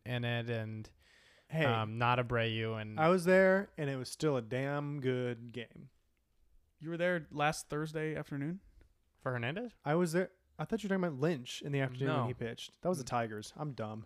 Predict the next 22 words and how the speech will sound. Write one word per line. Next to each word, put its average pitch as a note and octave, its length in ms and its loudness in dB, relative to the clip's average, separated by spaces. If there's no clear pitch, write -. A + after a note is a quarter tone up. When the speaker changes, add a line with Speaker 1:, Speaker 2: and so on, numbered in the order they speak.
Speaker 2:
Never G3+ 160 2
mind. E3 240 2
Speaker 3:
Sorry. C#3 280 -2
Speaker 1:
Yeah, B2 120 0
you C#3+ 180 0
are A#2+ 120 4
dumb. A2+ 340 0
Speaker 3:
<laughs> - 40 -20
Anyway, G#3+ 240 6
we're E3+ 100 8
headed A3 220 8
into G3+ 160 8
a E3 60 6
big F#3+ 180 4
series C#3 500 2
with E3 220 4
the, D#3 300 4
with D#3+ 140 4
the D#3+ 80 8
White D3 240 8
Sox. C3+ 380 2
And D#3+ 380 2